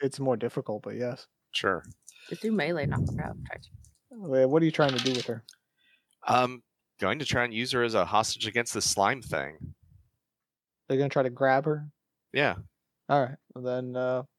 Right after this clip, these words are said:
Speaker 1: plus one.
Speaker 2: All right, that's a two and a two is four, plus one is five.
Speaker 1: All right. She's in total defense. She is under. You did not. She managed to avoid your grasp.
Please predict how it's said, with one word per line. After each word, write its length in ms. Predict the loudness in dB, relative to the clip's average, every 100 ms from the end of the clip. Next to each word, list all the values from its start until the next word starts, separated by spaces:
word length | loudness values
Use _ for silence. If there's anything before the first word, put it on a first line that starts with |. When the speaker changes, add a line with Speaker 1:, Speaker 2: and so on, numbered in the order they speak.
| _ _ _
Speaker 1:
plus 220 | -4 -2
one. 220 | -4 -4 -8 -20 _ _ _ _ _ _ _ _ _ _ -20 -20 _ _ _ _ _ _ _ -20
Speaker 2:
All 80 | -16
right, 100 | -16 _
that's 240 | -4 -2 -4
a 60 |
two 280 | 0 0 0
and 80 | 0
a 60 |
two 240 | 0 2 2
is 100 | 2
four, 240 | 2 2
plus 300 | 2 -2 0
one 120 | 0
is 140 | 0 2
five. 420 | 4 4 0 -6 -20 _ _ _ _ _ _
Speaker 1:
All 160 | -16 -12
right. 260 | -10 -8 -10 -14 _ _ _ _ _ _ _ _ _ _
She's 260 | -8 -4 -2
in 100 | 2
total 280 | 2 2
defense. 720 | 2 2 4 4 4 2 0 -2
She 480 | -2 -2 -4 -4 -4
is 480 | -4 -2 -2 -4 -10 -16 0
under. 320 | 2 4 0 -4 _ _ _ _ -14
You 140 | -12
did 220 | -10 -4
not. 260 | 0 2 0
She 160 | -4
managed 340 | 0 2 2 2
to 100 | 2
avoid 320 | 4 4 4
your 100 | 2
grasp. 460 | 2 0 0 -6